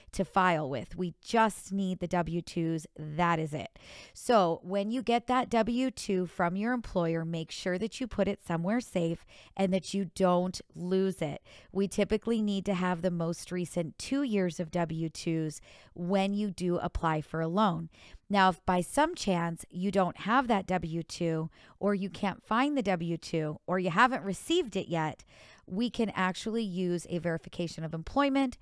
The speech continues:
with a copy of your final pay stub, and we will also get a transcript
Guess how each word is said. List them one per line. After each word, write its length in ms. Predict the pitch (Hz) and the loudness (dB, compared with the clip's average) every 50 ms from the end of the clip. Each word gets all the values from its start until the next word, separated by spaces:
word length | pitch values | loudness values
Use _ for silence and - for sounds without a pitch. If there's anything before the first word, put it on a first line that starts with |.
| - - - - | -20 -20 -12 -6
with 220 | 202 214 269 262 | 0 2 2 4
a 60 | 262 | 2
copy 380 | 247 - 196 190 180 - 196 180 | 2 2 2 2 2 2 0 -2
of 100 | 175 151 | -2 -2
your 140 | 170 170 160 | -2 -4 -4
final 340 | - 160 160 156 160 160 | -4 -4 -4 -4 -4 -6
pay 260 | 165 - - 220 247 240 | -8 -2 0 0 2 2
stub, 460 | 214 - - - 208 208 208 202 185 - - - - _ | 0 -2 -2 2 4 4 4 4 2 -4 -14 -20 -14 _
and 200 | - 196 202 202 | -2 0 0 2
we 100 | 196 208 | 0 0
will 260 | 196 185 202 190 - - | 2 2 2 2 2 2
also 320 | - 196 196 190 - - 202 | 2 2 2 2 0 -4 -4
get 160 | 175 185 175 | -2 -2 -2
a 60 | 175 | -2
transcript 880 | 165 - - - - 240 240 240 240 220 - - - 185 175 170 - - | -4 -6 -6 0 2 4 4 4 2 0 -4 -2 0 0 0 0 -2 -10